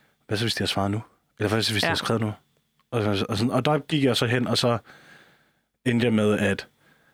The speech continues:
Speaker 1: øhm, at tænde notifikationer, fordi
Speaker 2: Mm.
Speaker 1: jeg gik hele tiden ind for at se, om folk har svaret.
Speaker 2: Ja.
Speaker 1: Og så går man ind, og så er der ikke noget, og så går man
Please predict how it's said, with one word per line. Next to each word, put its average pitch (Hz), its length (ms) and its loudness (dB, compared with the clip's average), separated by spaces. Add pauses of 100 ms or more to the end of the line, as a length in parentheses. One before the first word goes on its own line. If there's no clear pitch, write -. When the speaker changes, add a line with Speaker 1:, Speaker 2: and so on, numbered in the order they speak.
(320)
Speaker 1:
øhm, 87 340 -2 (240)
at - 80 -4
tænde 156 260 2
notifikationer, 131 560 2
fordi - 180 2
Speaker 2:
Mm. 113 60 2
Speaker 1:
jeg 113 80 2
gik 110 180 -2
hele 131 120 2
tiden 135 160 0
ind 131 160 2
for 120 120 0
at 110 60 2
se, - 140 2
om 113 100 2
folk 113 160 0
har 104 80 2
svaret. 101 460 2 (140)
Speaker 2:
Ja. 175 160 0 (200)
Speaker 1:
Og 110 100 -2
så 98 100 0 (260)
går 117 100 2
man 104 140 2
ind, 110 240 0
og 107 100 -2
så 107 140 -2 (260)
er 110 60 -2
der 107 80 0
ikke 98 120 0
noget, 101 140 0
og 101 60 -2
så - 80 -2
går 107 100 -2
man 104 100 2